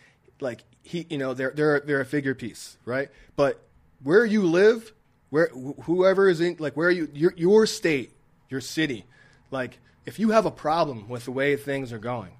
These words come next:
is your, if your police, if your police, uh, are out of, uh, are out of hand, if you know that there's instances of racism in your police, then you need to be marching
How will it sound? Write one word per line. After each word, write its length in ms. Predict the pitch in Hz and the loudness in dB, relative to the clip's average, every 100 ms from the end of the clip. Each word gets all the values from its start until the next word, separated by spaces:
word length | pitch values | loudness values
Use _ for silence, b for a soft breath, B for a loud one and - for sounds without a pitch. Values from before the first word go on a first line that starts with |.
| _ b b | _ b b
is 220 | 135 123 | -10 -4
your, 160 | 131 160 | -4 -4
if 220 | 143 139 | -4 -6
your 300 | 143 147 185 | -4 2 2
police, 720 | 185 156 135 135 - - - _ - | 0 -4 -6 -6 -8 -18 -20 _ -14
if 140 | 131 | -4
your 160 | 147 180 | -2 0
police, 440 | 156 135 123 - | -2 -6 -8 -8
uh, 220 | 123 113 - b b b b _ _ | -6 -8 -12 b b b b _ _
are 200 | - 127 139 | -4 -4 -2
out 120 | 131 | -4
of, 140 | 120 | -4
uh, 120 | 127 110 | -6 -6
are 140 | 131 123 | -6 -6
out 140 | 117 | -6
of 60 | 113 | -8
hand, 220 | 117 98 | -12 -12
if 140 | 95 | -6
you 120 | 160 | -2
know 200 | 165 156 | 0 0
that 100 | 156 | -2
there's 160 | 151 139 | -4 -6
instances 360 | 151 127 123 135 | -8 -10 -12 -10
of 100 | 123 | -6
racism 460 | 131 127 127 123 | -6 -6 -10 -10
in 100 | 123 | -10
your 140 | 127 127 | -8 -10
police, 300 | 123 117 - | -10 -12 -10
then 160 | 131 135 | -6 -4
you 100 | 151 | -2
need 160 | 151 | -2
to 60 | 147 | -4
be 140 | 131 | -4
marching 540 | 131 131 131 127 123 | -2 -2 -2 -6 -12